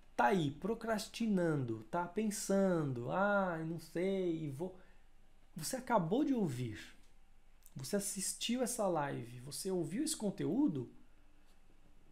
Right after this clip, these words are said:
o próximo passo que você tem que dar é começar a estudar o teu instrumento. Vai lá, compra o instrumento, faz o que for necessário, porque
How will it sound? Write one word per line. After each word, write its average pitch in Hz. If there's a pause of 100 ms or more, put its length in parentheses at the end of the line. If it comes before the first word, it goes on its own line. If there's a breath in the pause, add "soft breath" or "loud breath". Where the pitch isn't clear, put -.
(180)
o 190
próximo 233
passo 240
que -
você 220
tem 202
que 185
dar 190
é 214
começar 220
a 214
estudar 180
o 196
teu 202
instrumento. 180 (220)
Vai 175
lá, 220 (2500)
compra 254
o -
instrumento, 190
faz 233
o -
que -
for 208
necessário, 180 (1400)
porque 151